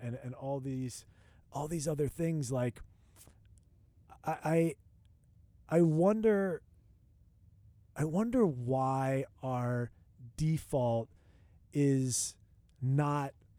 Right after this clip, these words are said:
internal when so much of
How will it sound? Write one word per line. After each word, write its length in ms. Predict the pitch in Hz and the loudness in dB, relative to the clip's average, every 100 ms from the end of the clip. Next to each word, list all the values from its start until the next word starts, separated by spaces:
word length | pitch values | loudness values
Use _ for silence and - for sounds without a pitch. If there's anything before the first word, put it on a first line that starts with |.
| _ _ - - | _ _ -16 -2
internal 800 | 147 - - 151 135 127 123 - _ _ _ - | -2 0 2 4 4 2 0 -4 _ _ _ 0
when 240 | 135 143 | 4 4
so 380 | 139 - 160 156 | 2 4 6 6
much 520 | 147 143 143 - - - - | 4 4 2 0 -6 -6 -2
of 600 | 131 127 123 120 107 | 2 4 2 0 -6